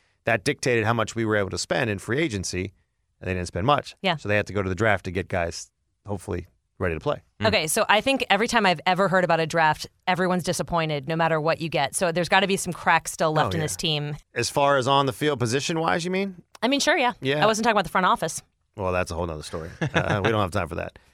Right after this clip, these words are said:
Speaker 1: Um, well, the front office is okay. It's just above the front office is where the problems are. Um,
Speaker 2: <laughs> I've heard that
Speaker 1: or,
Speaker 2: too.
Speaker 1: or the highest of the front
Speaker 2: <laughs>
Speaker 1: offices. Uh, the football side's okay right now.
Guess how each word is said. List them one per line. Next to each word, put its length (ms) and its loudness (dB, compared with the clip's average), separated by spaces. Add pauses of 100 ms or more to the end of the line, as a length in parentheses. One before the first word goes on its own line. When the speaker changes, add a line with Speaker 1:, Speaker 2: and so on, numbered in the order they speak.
(180)
Speaker 1:
Um, 560 4 (180)
well, 160 4
the 60 2
front 200 2
office 260 2
is 60 -6
okay. 220 -4
It's 180 -6
just 160 -2
above 240 2
the 60 0
front 200 -2
office 320 -6
is 140 -14
where 100 -4
the 80 -8
problems 340 -2
are. 160 -8 (340)
Um, 200 4 (100)
Speaker 2:
<laughs> 100 -2
I've 120 4
heard 160 2
that 120 6
Speaker 1:
or, 40 2
Speaker 2:
too. 140 2
Speaker 1:
or 120 6
the 140 2
highest 440 4
of 80 4
the 80 0
front 220 4
Speaker 2:
<laughs> 20 6
Speaker 1:
offices. 560 -2 (420)
Uh, 200 4
the 40 0
football 360 2
side's 300 2
okay 200 0
right 180 0
now. 180 -10